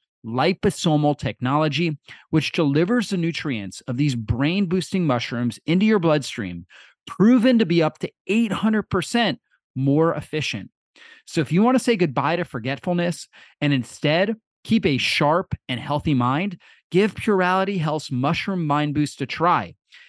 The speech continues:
It's backed by a one hundred and eighty day money-back guarantee. That's six full months. And today, I have a thirty percent off coupon for you. Just visit purality health dot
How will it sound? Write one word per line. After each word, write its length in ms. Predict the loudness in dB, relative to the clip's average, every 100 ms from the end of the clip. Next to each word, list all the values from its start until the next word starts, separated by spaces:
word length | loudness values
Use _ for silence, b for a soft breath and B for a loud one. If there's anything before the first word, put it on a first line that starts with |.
| B
It's 180 | -6 -4
backed 520 | -4 -2 0 -4 -4
by 140 | -4
a 80 | -2
one 280 | -2 -2 0
hundred 380 | 0 0 -2 -4
and 100 | -4
eighty 220 | -4 -2
day 220 | -2 -2
money-back 720 | -2 -2 -2 -2 0 0 -2 -4
guarantee. 640 | -4 -4 -4 -2 -2 -2 B B B -4
That's 280 | -4 -4 -6
six 600 | -8 -2 -2 -2 -8 -16 _ -20 -4
full 240 | 2 4 4
months. 500 | 2 0 -6 -12 -16 b b b
And 160 | -4 -2
today, 440 | -2 0 0 0 -2
I 120 | -2
have 120 | -2 -2
a 60 |
thirty 480 | -6 -6 0 0 0
percent 360 | -4 -6 -2 0
off 160 | 0
coupon 380 | -2 -2 -2 -2
for 140 | -4
you. 280 | -8 -8 -12 -18 B B B
Just 240 | -2 0
visit 300 | 2 2 0 -2
purality 960 | -2 0 0 0 0 0 0 0 -2 -4
health 360 | -2 -2 -2 -6 -20 _ -10
dot 260 | -2 0